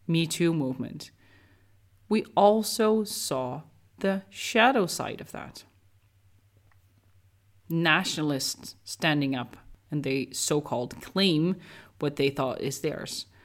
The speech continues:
We see leaders in the world now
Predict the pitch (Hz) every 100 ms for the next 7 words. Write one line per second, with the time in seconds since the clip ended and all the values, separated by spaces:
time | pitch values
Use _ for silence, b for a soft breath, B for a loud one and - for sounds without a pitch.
0 | b b b b b b _ _ _ _
1 | _ _ - 170 196 196 - 196 190 170
2 | 165 185 180 139 135 139 - - 160 151
3 | 143 156 127 120 - - - - 156 143
4 | 131 131